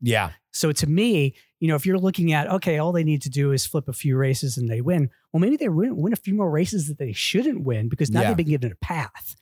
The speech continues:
Speaker 2: The other thing it says too, is it says to local parties that if you set the situation where you get the right candidate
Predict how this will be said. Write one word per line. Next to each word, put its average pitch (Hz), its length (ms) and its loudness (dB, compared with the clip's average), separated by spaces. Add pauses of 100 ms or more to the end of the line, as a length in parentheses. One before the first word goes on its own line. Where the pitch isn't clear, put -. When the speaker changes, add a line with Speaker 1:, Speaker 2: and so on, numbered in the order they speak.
(300)
Speaker 2:
The 165 80 2
other 269 160 0
thing 208 180 0
it 143 100 2
says 147 260 0
too, 190 380 0 (340)
is 151 120 0
it 156 100 2
says 190 220 0
to 165 80 0
local 170 360 0
parties 170 760 -4 (400)
that 143 380 0
if 156 280 -2
you 170 340 2 (180)
set - 340 0
the 247 80 -2
situation 160 960 0
where 131 120 2
you 156 200 4
get 170 240 -2
the 143 100 -2
right 160 300 -2 (100)
candidate 190 560 0